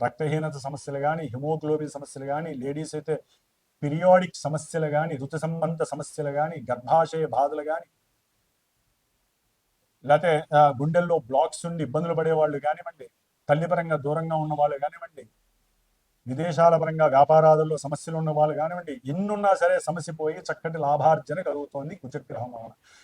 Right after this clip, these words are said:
కాబట్టి వృశ్చిక రాశి వారికి అఖండమైనటువంటి యోగము, రాజయోగ భావము కలుగుతున్నాయి.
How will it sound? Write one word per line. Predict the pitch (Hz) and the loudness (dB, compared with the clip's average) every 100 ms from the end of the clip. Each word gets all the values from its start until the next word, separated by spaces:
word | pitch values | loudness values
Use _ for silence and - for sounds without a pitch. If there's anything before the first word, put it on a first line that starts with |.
| _ | _
కాబట్టి | 151 175 | -4 -4
వృశ్చిక | 139 143 - 180 | -6 -8 -10 -2
రాశి | 180 170 143 | 4 4 4
వారికి | 151 143 143 143 196 | 2 2 2 -2 -8
అఖండమైనటువంటి | 127 - 180 185 175 156 147 135 139 147 | -8 -6 -6 -4 -6 -4 -6 -8 -10 -10
యోగము, | 147 135 151 156 185 | -8 -6 -4 -6 -6
రాజయోగ | 208 127 143 160 156 151 131 - | -4 -2 -2 -2 -4 -4 -6 -2
భావము | 135 143 156 214 139 | 0 0 -2 -8 -8
కలుగుతున్నాయి. | 135 135 135 135 160 | -10 -12 -12 -10 -10